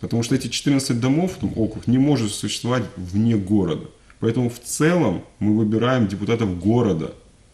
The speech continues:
которые должны заботиться о городе, а не о четырнадцати домах своих. И это проблема, то, что каждый пытался отремонтировать вот с-, крыши в двух домах на своём округе. Вместо того, чтобы заниматься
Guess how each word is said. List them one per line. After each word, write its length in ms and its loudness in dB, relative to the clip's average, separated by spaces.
которые 260 0
должны 240 2
заботиться 380 0
о 160 2
городе, 640 2
а 100 0
не 300 4
о 80 -4
четырнадцати 640 -2
домах 400 -4
своих. 300 -12
И 100 2
это 200 2
проблема, 520 2
то, 120 -4
что 160 -4
каждый 460 -2
пытался 520 0
отремонтировать 800 0
вот 160 -4
с-, 120 -14
крыши 420 6
в 120 0
двух 280 0
домах 400 0
на 120 -2
своём 440 0
округе. 340 -2
Вместо 280 0
того, 200 0
чтобы 240 0
заниматься 480 2